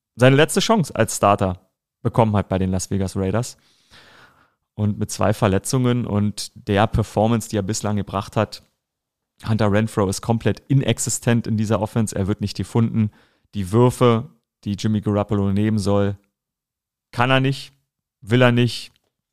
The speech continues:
hat Angst davor. Man kann es nicht sagen. Diese Offense funktioniert überhaupt nicht.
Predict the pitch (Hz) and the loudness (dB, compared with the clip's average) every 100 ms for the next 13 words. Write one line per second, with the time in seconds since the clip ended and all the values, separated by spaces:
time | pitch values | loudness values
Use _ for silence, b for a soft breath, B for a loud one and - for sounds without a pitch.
0 | _ 107 107 113 117 - 107 113 107 107 | _ -2 0 0 0 0 0 4 4 4
1 | 98 - 101 - 92 90 98 95 92 - | 2 2 0 0 -4 -2 -2 -2 0 0
2 | 110 95 107 - 101 98 92 90 - 90 | 0 -4 -6 -6 -6 -6 -8 -12 -12 -14
3 | - | -16